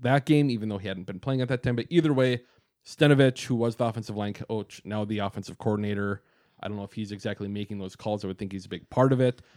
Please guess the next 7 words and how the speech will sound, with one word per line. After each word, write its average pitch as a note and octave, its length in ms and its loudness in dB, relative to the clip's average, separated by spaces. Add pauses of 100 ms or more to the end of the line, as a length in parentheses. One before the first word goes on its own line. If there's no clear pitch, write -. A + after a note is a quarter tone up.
(120)
but A#2+ 80 -2
he B2+ 80 2
always B2 440 2
sticks - 420 -6
with A2 340 -6
veterans G#2 720 -6 (120)
over G#2 640 -2